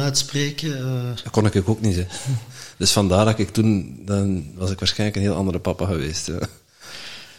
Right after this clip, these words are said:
Speaker 1: Toen dat ik naar binnen ging en, eh, en vastleep, ja, en die belofte dat ik kan naar binnen, heel snel op een gegeven moment, in een van mijn eerste therapieën, als kind kroop ik altijd in bomen. Ik heb tweeëntwintig breuken gehad, ik kroop in bomen.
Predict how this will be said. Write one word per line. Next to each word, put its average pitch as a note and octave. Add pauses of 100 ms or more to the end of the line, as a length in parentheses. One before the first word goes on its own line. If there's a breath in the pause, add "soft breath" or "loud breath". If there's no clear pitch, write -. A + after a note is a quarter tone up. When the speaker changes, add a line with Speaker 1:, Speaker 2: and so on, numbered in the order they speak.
Speaker 1:
Toen A2
dat G2+
ik B2
naar B2
binnen B2
ging A#2
en, A2+
eh, A2 (180)
en G#2+
vastleep, B2+ (560)
ja, G2+
en G2+
die G#2
belofte A2
dat A2
ik G#2
kan A2
naar G2+
binnen, A#2+
heel A#2+
snel B2
op A#2
een A2
gegeven A2
moment, C3 (100)
in A#2+
een A2+
van A2
mijn G#2+
eerste A#2+
therapieën, A#2+ (120)
als -
kind C#3+
kroop B2+
ik -
altijd A#2+
in G#2+
bomen. G2
Ik -
heb -
tweeëntwintig C3
breuken G#2+
gehad, F#2+
ik -
kroop A2+
in G#2
bomen. G2